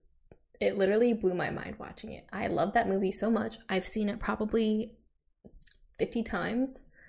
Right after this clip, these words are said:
Um, it just really, like, sparked my whole,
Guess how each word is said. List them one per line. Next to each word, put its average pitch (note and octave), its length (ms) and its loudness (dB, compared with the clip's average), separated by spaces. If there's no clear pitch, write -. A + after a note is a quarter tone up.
Um, F#3 580 0
it - 240 0
just G3 200 -4
really, G3+ 300 4
like, - 380 -4
sparked - 500 -6
my - 120 -6
whole, - 520 -6